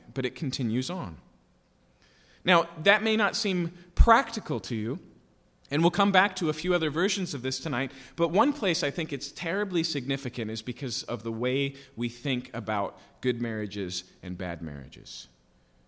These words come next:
Because of this romanticizing of marriage, which is relatively new in history, to make this the focal point.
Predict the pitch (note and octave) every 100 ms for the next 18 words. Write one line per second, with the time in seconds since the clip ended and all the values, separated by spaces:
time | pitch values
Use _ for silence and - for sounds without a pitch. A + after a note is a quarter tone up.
0 | _ - C#3 - F#3+ G#3 E3+ E3 - C#3
1 | C3+ C3 C#3 D3+ - D#3 - A#2 G#2+ G#2+
2 | A2 G#2 A2 C3 D3+ B2+ B2 G#2 G2 A#2+
3 | - - A3 E3 F3 A3+ B3 A#3+ G3+ G3+
4 | F3 D#3 C3 A#2 C3 A#2+ - D2+ G1+ -
5 | - - A#2 A#2 A#2 C3+ C3+ - B2 -
6 | A#2+ - - D#2+ G#1+